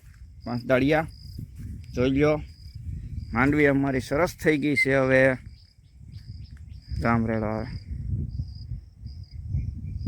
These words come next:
અહીંયા આની કર વધારે છે જો અહીંયા. આની કર ઓછો છે એટલે આપણે ઓછા સાટા આવશે. બાકી આજ નીંદી લેવાનું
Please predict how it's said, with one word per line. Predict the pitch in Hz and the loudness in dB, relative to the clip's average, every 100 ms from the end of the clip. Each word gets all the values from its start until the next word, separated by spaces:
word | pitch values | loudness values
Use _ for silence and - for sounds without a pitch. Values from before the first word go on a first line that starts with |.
| - - - - - - - - - - - - - 135 | -6 -6 -8 -8 -8 -8 -8 -4 -4 -4 -6 -8 -6 0
અહીંયા | 135 135 | 4 4
આની | 135 | 4
કર | 131 127 | 2 0
વધારે | 127 135 110 | 0 0 -2
છે | 117 | -4
જો | 113 | -4
અહીંયા. | 117 110 107 - - - - - - - - - - - - | -4 -4 -6 -10 -14 -18 -18 -16 -14 -14 -18 -4 -4 -4 -2
આની | 123 127 | 0 0
કર | 131 | 0
ઓછો | 131 127 143 | -2 -2 -2
છે | 135 127 | 2 2
એટલે | 123 | 4
આપણે | 123 - | 2 2
ઓછા | 120 120 135 156 | 0 0 2 2
સાટા | 139 127 123 123 | 2 -2 -2 -2
આવશે. | 120 - 123 135 - - - - - - - - - - - - - - - - | -2 -2 -2 -2 -6 -6 -6 -6 -12 -14 -10 -10 -10 -12 -14 -14 -14 -16 -16 -10
બાકી | 123 113 131 | -6 -4 0
આજ | 123 120 | 2 4
નીંદી | 123 135 147 | 6 6 6
લેવાનું | 131 123 120 127 147 | 6 6 6 4 2